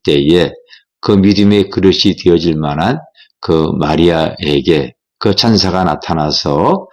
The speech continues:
바로 "네가 아들을 낳으리니 그 이름을 예수라 하라." 이렇게 말씀하는 내용이 나오지 않습니까? 아, 여러분, 또 야복강 나루타에서 그 야곱이 그 씨름했던 대상이 누구에게,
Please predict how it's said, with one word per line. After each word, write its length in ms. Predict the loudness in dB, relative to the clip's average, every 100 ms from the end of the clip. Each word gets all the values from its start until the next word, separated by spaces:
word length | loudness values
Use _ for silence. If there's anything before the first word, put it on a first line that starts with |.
| -20 -20 _ -8
바로 220 | -4 -2
"네가 340 | 0 2 2 2
아들을 380 | 2 2 4
낳으리니 640 | 2 2 0 0 0 -2 -2
그 100 | 0
이름을 380 | 2 2 0 0
예수라 440 | 0 0 0 -2 -2
하라." 320 | -4 -4 -4 -6 -18 _ -20 _ -12
이렇게 400 | -10 -4 -4 -4 -8
말씀하는 580 | -8 -2 0 0 0 0
내용이 320 | 0 0 -2
나오지 420 | -2 -2 -2 0 -2
않습니까? 680 | -2 -4 -4 -4 -2 -2 -4 -14 -14 -12 -12 -18 -14
아, 220 | -12 -8 0
여러분, 340 | 2 2 2
또 220 | 2 4
야복강 480 | 2 0 -4 -2 -2
나루타에서 1000 | 0 -4 -4 0 0 0 -2 -2 -2 -4 _ _ -20 _
그 280 | 0 4 4
야곱이 640 | 2 2 0 2 2 0 _ _
그 360 | 0 2 4 2
씨름했던 680 | 2 2 2 0 0 -2 0
대상이 460 | 0 0 0 0
누구에게, 520 | -2 -4 2 2 4